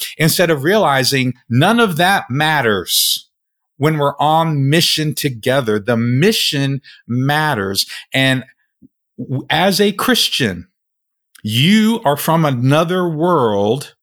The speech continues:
You have been born again and you have been dropped behind enemy lines. And there's only one thing that matters that's gonna last is the mission.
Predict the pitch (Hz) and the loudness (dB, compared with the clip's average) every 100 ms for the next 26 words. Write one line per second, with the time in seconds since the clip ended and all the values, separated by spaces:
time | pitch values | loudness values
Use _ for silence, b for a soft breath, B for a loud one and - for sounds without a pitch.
0 | - 147 185 156 123 123 117 147 180 185 | -4 2 2 2 0 -2 0 0 0 -2
1 | 160 143 123 123 135 B B 110 123 165 | 0 2 2 2 0 B B -4 0 0
2 | 165 147 123 131 120 110 127 131 165 185 | 0 0 -2 -2 -2 -4 0 2 2 0
3 | - b b 104 139 135 151 151 160 151 | -10 b b -2 -2 0 -2 0 0 0
4 | - 147 160 156 143 135 120 104 87 82 | 0 -2 0 0 0 0 0 -2 -4 -4
5 | - - - _ _ _ _ _ _ _ | -4 -4 -8 _ _ _ _ _ _ _
6 | _ _ - - 131 135 143 135 147 147 | _ _ -18 -4 0 2 0 0 -2 0
7 | 135 120 131 175 208 208 190 185 185 165 | -2 0 2 4 2 2 2 2 2 0
8 | 180 180 123 107 110 - 113 127 - 131 | 0 0 0 0 0 -2 -2 -2 0 0
9 | 127 123 147 139 107 110 - - - 120 | 0 0 0 0 -2 -2 -2 -4 -2 -2
10 | 110 123 131 143 180 185 - - 71 | -2 -2 0 2 2 2 0 -2 -8